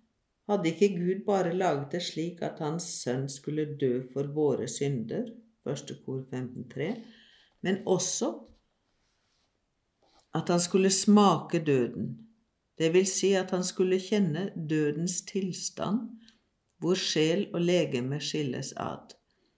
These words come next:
I tiden mellom det øyeblikk da han trakk sitt siste sukk på korset, og det øyeblikk da han gjenoppsto. Kristi døde tilstand er gravens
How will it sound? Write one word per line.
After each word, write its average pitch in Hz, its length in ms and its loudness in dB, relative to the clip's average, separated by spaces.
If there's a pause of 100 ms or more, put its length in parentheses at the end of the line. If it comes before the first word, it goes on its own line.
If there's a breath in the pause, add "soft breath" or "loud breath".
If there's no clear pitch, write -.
(340 soft breath)
I 151 240 -4
tiden 185 560 2
mellom 190 400 2
det 170 160 2
øyeblikk 165 560 -2
da 160 160 -2
han 165 160 -6
trakk 151 240 -6
sitt - 320 -6
siste - 480 -2
sukk - 400 -4
på - 160 -10
korset, - 480 -4 (960 soft breath)
og 170 180 0
det 160 220 6
øyeblikk 156 560 2
da 151 140 0
han 165 100 0
gjenoppsto. 120 640 -4 (1500)
Kristi 185 640 6
døde 196 480 8
tilstand 196 720 0 (640)
er 170 160 0
gravens 160 1040 4